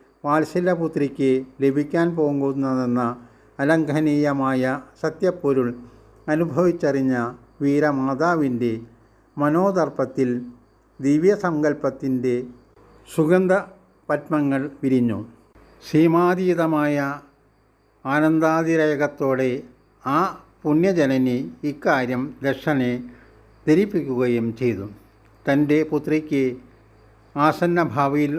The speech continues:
വന്നു ചേരാനിരിക്കുന്ന സൗഭാഗ്യത്തിൻ്റെ പുണ്യ താരകോദയത്തെക്കുറിച്ച് അദ്ദേഹം ചിന്താധീനനായി. കാലതാമസം കൂടാതെ സതിയെ പാണിഗ്രഹണം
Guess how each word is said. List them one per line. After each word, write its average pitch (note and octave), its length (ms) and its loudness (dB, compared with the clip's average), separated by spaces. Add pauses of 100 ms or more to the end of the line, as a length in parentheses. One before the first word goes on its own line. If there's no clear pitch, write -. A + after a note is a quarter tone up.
വന്നു D3 360 -2
ചേരാനിരിക്കുന്ന C#3 1080 0 (760)
സൗഭാഗ്യത്തിൻ്റെ C#3+ 1080 0 (380)
പുണ്യ D#3+ 520 0 (120)
താരകോദയത്തെക്കുറിച്ച് C#3+ 1400 -2
അദ്ദേഹം C3+ 540 -2 (480)
ചിന്താധീനനായി. C3+ 1040 -2 (1200)
കാലതാമസം F3 920 2
കൂടാതെ C#3+ 720 -2 (300)
സതിയെ C#3+ 560 0 (800)
പാണിഗ്രഹണം D#3 960 0